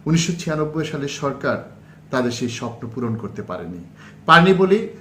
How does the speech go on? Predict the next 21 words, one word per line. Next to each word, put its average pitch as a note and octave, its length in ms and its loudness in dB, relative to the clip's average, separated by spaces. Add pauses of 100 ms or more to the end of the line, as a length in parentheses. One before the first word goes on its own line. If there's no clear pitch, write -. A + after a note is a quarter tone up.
(120)
দুহাজার D#3 300 2 (280)
এক C#3+ 140 -6
সালে E3 160 -4 (120)
তাদের A#2+ 240 -2
কিন্তু A#2 160 -6 (100)
ধস G2+ 160 -8 (100)
নেমেছিল। G2 400 -8 (520)
মানুষের F#3+ 360 8 (260)
এই F3 80 8 (100)
যে G3+ 80 8 (160)
স্বপ্ন D#3 320 -2 (160)
ও - 20 2 (140)
বিশ্বাস D3+ 300 -4 (120)
ভঙ্গ, D3 220 -4 (560)
সেটি G3+ 300 4
কিন্তু G#3+ 240 0 (680)
একটি - 260 -2 (160)
পর্যায়ে E3 400 2 (280)
সীমিত E3+ 300 0 (160)
ছিল, - 160 -12 (880)
কিন্তু B3 200 4